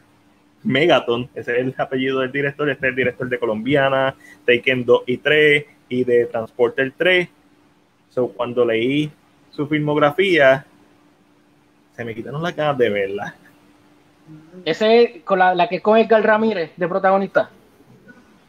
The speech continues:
Speaker 1: Esa misma.
Speaker 2: No.
Speaker 1: Y, Corillo, Chris y Ángel, lean lo que les escribí en el chat privado.
Speaker 2: Dale, dale, sí.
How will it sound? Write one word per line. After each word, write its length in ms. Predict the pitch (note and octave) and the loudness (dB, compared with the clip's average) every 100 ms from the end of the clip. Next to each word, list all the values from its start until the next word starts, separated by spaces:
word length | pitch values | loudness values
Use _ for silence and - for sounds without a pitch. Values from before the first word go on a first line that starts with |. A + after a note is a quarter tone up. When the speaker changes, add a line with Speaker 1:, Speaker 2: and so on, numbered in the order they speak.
| _ _ _ _ _ | _ _ _ _ _
Speaker 1:
Esa 220 | A#2 C3 | -4 -2
misma. 240 | B2 A#2+ A2+ G#2+ C3+ - | -2 -4 -10 -12 -12 -12
Speaker 2:
No. 240 | D3 C#3 - _ _ _ _ _ _ _ _ _ _ _ _ _ | -14 -16 -20 _ _ _ _ _ _ _ _ _ _ _ _ _
Speaker 1:
Y, 460 | - C3 C3 B2 B2 - _ | -2 2 2 2 0 -4 _
Corillo, 580 | C3 B2+ E3 F3+ B2+ A#2+ - | 0 2 4 4 2 0 -2
Chris 260 | D3 D3+ | 0 2
y 140 | F3 E3+ | 2 2
Ángel, 320 | E3+ E3+ B2 | 2 0 2
lean 200 | B2 C3+ | 2 0
lo 120 | C#3+ | 0
que 80 | D#3 | 0
les 140 | D#3 | 0
escribí 260 | D3+ D3+ D3+ | 0 0 0
en 80 | D3+ | 0
el 100 | D3 | -2
chat 220 | D#3 - | -4 -2
privado. 520 | D#3+ E3 D3+ B2+ C3+ - _ _ _ _ _ | 0 4 4 2 -2 -10 _ _ _ _ _
Speaker 2:
Dale, 240 | C#3+ D#3 F#3 | -4 0 2
dale, 240 | F3+ F#3 | 2 0
sí. 240 | D3+ D#3+ | -2 -6